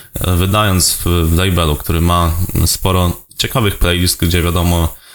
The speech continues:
e, że jest słuchalność tych playlist i że tymi playlistami też,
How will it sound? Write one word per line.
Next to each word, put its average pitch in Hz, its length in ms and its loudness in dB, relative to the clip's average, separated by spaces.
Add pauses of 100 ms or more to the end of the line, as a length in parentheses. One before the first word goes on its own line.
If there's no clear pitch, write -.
(200)
e, 85 180 2
że 80 340 0
jest 82 240 2
słuchalność 98 480 0
tych - 140 -2
playlist 82 680 -2
i 78 460 0
że - 220 -2 (140)
tymi 85 220 -2
playlistami 85 560 0
też, 78 400 -2